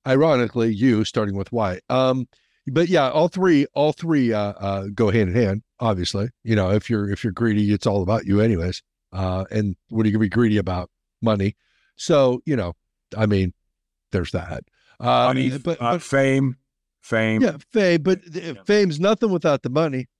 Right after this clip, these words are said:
Speaker 2: Mm.
Speaker 1: So, you know what I mean? It's just that
Speaker 2: Right.
Speaker 1: money, there's a, there's a, ooh, is there a show we could talk? Um, but, but, you know, 'cause it's, it's more than, it's more than just,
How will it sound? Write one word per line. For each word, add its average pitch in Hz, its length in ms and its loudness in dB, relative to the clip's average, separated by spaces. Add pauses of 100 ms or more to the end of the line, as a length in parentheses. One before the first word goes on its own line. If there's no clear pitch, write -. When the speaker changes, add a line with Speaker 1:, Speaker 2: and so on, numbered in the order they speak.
(400)
Speaker 2:
Mm. 104 240 -6 (720)
Speaker 1:
So, 147 340 2
you 160 160 0
know 160 80 2
what 156 80 2
I 156 40 0
mean? 160 180 -2
It's 151 160 -4
just 175 200 -8
that 147 140 -2
Speaker 2:
Right. 104 200 0
Speaker 1:
money, 156 400 0
there's 143 240 0
a, 123 80 -2
there's 143 260 0
a, 120 80 -4 (340)
ooh, 208 300 2
is 117 140 2
there 151 180 2
a 135 60 2
show 151 200 0
we 135 160 -2
could 113 200 -6
talk? - 340 -4 (300)
Um, 123 380 0 (140)
but, 123 220 4 (140)
but, 113 260 0
you 117 160 -2
know, 107 140 0
'cause 117 160 -6
it's, 131 220 -2
it's 139 260 -4
more 143 280 2
than, 131 280 0
it's 110 340 -8
more 123 300 0
than 123 180 0
just, 123 340 -2